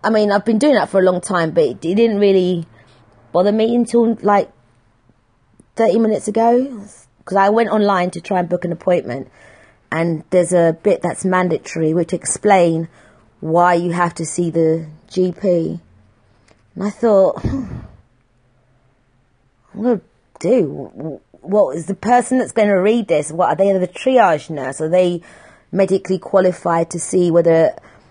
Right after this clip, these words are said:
I justify seeing the G P or not?" And I spoke to a friend of mine, and they were like,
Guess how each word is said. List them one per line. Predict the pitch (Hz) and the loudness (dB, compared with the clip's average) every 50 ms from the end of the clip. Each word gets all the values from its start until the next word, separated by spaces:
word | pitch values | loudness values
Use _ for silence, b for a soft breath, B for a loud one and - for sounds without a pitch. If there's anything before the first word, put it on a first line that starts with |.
| b b - | b b -4
I | - 175 | -2 -2
justify | 170 - 190 196 - - 180 - - 180 175 170 | 0 2 0 0 0 -2 -6 -2 0 0 2 2
seeing | 170 - - - - 247 247 233 214 185 | 0 -2 -4 -4 -2 0 2 2 2 2
the | 160 156 | 0 -2
G | - - 160 151 147 | -4 -4 -4 -4 -4
P | - - 160 156 | -6 -6 -4 -2
or | 151 156 | -2 0
not?" | 165 185 185 165 127 101 - - - - - - - - _ _ _ _ _ _ _ _ - | 0 0 2 2 0 -2 -4 -6 -12 -16 -20 -20 -20 -20 _ _ _ _ _ _ _ _ -12
And | - 170 165 160 156 156 160 151 - - - | -8 -6 -4 -4 -4 -4 -6 -8 -10 -8 -6
I | 170 | -6
spoke | 165 - - 226 196 - | -4 0 2 0 2 2
to | - 180 | 0 -2
a | |
friend | 160 - 185 190 196 185 | -2 0 0 0 0 -2
of | 151 143 | -8 -8
mine, | 143 139 135 131 | -8 -8 -8 -6
and | 139 151 | -4 0
they | 170 180 | 0 2
were | 180 170 156 | 2 2 2
like, | 139 131 127 113 104 - - | 0 0 -2 -4 -4 -6 -10